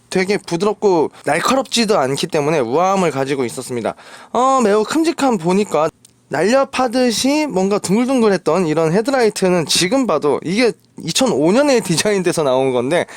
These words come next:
어, 이게 이천오 년에 나온 디자인이 맞-, 맞을까 싶을 만큼 지금 봐도 멋지게 느껴지네요. 앞으로 쭉 뻗은 듯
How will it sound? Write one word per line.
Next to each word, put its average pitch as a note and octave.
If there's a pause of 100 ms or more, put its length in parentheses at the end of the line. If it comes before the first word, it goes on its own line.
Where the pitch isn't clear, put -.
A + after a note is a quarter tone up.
(320)
어, A#3+
이게 G3
이천오 F3+
년에 F#3
나온 D3
디자인이 D3+
맞-, B2
맞을까 F3
싶을 A3
만큼 C3
지금 D#3+
봐도 F3+
멋지게 B2
느껴지네요. G#2+ (440)
앞으로 C4+
쭉 F4+
뻗은 D#4+
듯 B3